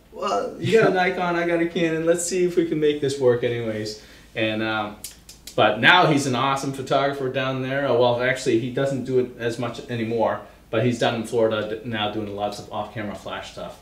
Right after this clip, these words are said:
Speaker 1: that, uh, that I was happy to share that knowledge. I was so excited. I'm like, "I know you don't wanna learn, but I'm, I'm gonna show you anyways." <laughs>
Speaker 2: Mm.
Speaker 1: I was like, y-, 'cause I know once you learn it, you're gonna be like,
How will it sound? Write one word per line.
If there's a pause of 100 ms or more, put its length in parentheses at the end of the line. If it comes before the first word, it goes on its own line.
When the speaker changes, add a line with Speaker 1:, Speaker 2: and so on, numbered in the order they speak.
(160)
Speaker 1:
that,
uh, (800)
that
I
was
happy
to
share (480)
that
knowledge.
I
was
so
excited.
I'm
like, (680)
"I
know
you
don't
wanna
learn,
but
I'm,
I'm
gonna
show
you
anyways." (100)
<laughs> (120)
Speaker 2:
Mm.
Speaker 1:
I
was
like, (500)
y-, (260)
'cause
I
know
once
you (140)
learn
it,
you're
gonna
be
like,